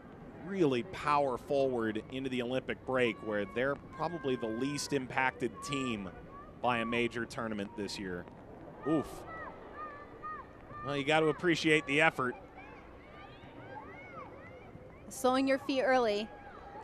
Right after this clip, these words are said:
Speaker 1: <laughs>
Speaker 2: Gotta be aware of that in these slick conditions.
Speaker 1: I don't know that there are studs you could have in your, in your cleats that are gonna fix that. This ball leading forward.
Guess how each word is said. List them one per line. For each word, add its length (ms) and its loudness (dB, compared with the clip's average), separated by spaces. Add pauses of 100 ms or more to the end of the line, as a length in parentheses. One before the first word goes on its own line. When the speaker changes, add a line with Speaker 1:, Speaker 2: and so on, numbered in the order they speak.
(1040)
Speaker 1:
<laughs> 320 -12
Speaker 2:
Gotta 200 2
be 140 0
aware 260 10
of 80 4
that 280 8
in 80 -2
these 120 -4
slick 240 0
conditions. 560 -4 (1400)
Speaker 1:
I 80 2
don't 160 4
know 140 4
that 160 2
there 260 4
are 320 8
studs 560 2
you 60 -2
could 120 2
have 320 6
in 120 0
your, 320 -2 (480)
in 140 -2
your 160 -2 (100)
cleats 320 0
that 120 0
are 80 2
gonna 160 -2
fix 280 -2
that. 320 4 (420)
This 180 4
ball 640 10
leading 300 10
forward. 800 12